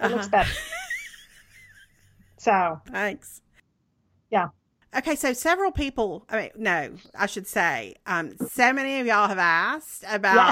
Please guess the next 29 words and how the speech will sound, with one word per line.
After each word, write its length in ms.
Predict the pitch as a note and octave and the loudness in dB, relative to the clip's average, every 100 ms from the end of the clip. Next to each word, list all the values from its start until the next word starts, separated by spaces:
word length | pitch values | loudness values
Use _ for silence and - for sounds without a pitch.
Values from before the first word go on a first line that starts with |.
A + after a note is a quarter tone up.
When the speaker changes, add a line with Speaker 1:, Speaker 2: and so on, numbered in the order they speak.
| G3 | 2
Speaker 1:
Yes. 180 | - - | -4 -6
Speaker 2:
Melanie's 540 | G3+ F#3+ G3 G3 G3 | -2 0 0 -4 -8
quarantine 580 | - F#3+ E3+ G3 A3 A#3 | -12 -10 -8 -8 -8 -8
pill. 480 | A#3+ A#3+ B3+ C4+ C4 _ _ - - - - | -8 -6 -8 -10 -14 _ _ -20 -20 -20 -6
Uh, 240 | G3+ F#3 - - | -2 -2 -6 -14
so 300 | G#3 B3+ A3 | -6 0 0
really, 300 | F#3+ B3 A3+ | 0 -2 2
Speaker 1:
Oh, 40 | C4 | 4
Speaker 2:
like, 280 | A3+ D#3+ | 4 0
Speaker 1:
yeah. 160 | G3+ F3 - | -4 -4 -4
Speaker 2:
three 200 | - B3+ | -8 -4
or 80 | A#3 | -2
four 140 | A3 F#3+ | -4 -6
people 220 | F3+ F3 | -6 -8
have 140 | F3 | -2
asked, 480 | D#3+ D#3+ C#3+ - - | 2 2 0 -6 -12
is 160 | G3+ G#3 | -10 -4
there, 220 | A#3+ A3+ | -2 -2
can 440 | - - - B3 B3+ | -4 -12 -6 -4 -4
we 160 | A#3+ | -4
link 260 | G#3+ A3 G#3 | -6 -6 -8
to 100 | A#3+ | -4
that? 360 | A#3 A3+ E3 - | -2 -2 -4 -8
Can 100 | A3+ | -6
we 120 | G#3+ | -4
link 240 | G3 G#3 | -6 -8
to 100 | A3 | -8
the 80 | A3+ | -10
peel? 480 | A3 B3+ B3+ B3+ B3 | -8 -8 -6 -6 -8